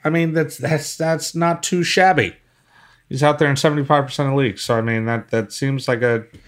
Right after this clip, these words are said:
a no-brainer. But Kevin Hayes is a good, a good possibility.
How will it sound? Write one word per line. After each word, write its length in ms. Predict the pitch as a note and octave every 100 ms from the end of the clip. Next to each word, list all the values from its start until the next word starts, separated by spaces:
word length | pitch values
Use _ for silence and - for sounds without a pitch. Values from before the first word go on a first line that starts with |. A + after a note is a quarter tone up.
| - - - _ _
a 60 | D#3
no-brainer. 560 | D3+ D3 C#3 B2 F#2 - _ _ _ _ _ _ _ _
But 120 | B2
Kevin 200 | C3 D3
Hayes 220 | C3 C#3+ A#2
is 60 |
a 20 | A#2
good, 280 | G#2+ B2+ A#2+
a 120 | A#2
good 200 | A2 A#2 -
possibility. 480 | A2 - G2+ E2